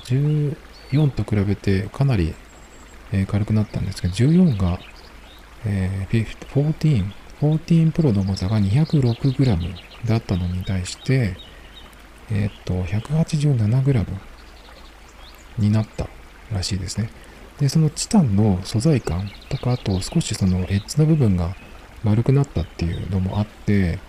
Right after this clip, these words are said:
持った感じがだいぶ違うって言ってましたね。で、なんだったら、その百八十七グラム、フォーティーンプロ、マックスじゃないですよ。フォーティーンプロの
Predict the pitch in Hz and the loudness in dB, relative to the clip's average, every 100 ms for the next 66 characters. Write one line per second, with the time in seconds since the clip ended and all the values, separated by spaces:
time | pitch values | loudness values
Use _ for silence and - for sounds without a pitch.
0 | - - - - 151 180 - 113 107 95 | -20 -20 -18 -4 2 2 2 -2 2 2
1 | 92 92 107 90 90 104 131 160 160 147 | 2 0 0 0 0 2 4 4 2 0
2 | 131 135 135 - - - - - - 110 | 2 0 -4 -14 -20 -20 -20 -20 -6 -4
3 | 95 - 95 92 - 82 95 - - - | -4 -2 -2 -2 -6 -8 -8 -12 -20 -20
4 | - - - - - - - - - - | -20 -20 -20 -20 -20 -20 -20 -20 -20 -20
5 | - - 127 107 117 175 190 - 92 98 | -20 -2 2 2 4 4 4 0 0 0
6 | 95 - - - - - - - 113 98 | 0 -6 -18 -20 -20 -20 -20 -4 -2 0
7 | 110 - 165 190 190 180 160 151 156 156 | 0 0 2 4 4 6 4 4 2 2
8 | 87 92 95 - - - - - 117 - | 0 -2 -8 -18 -20 -20 -8 -4 -4 0
9 | 120 120 120 - - - 123 131 - - | 0 0 0 0 0 -2 -4 -4 -4 -6
10 | 92 87 87 82 101 123 117 113 - 127 | -2 0 -2 -4 -6 -4 -2 -4 -2 -2
11 | 120 - 143 120 151 92 | -2 0 0 2 0 -2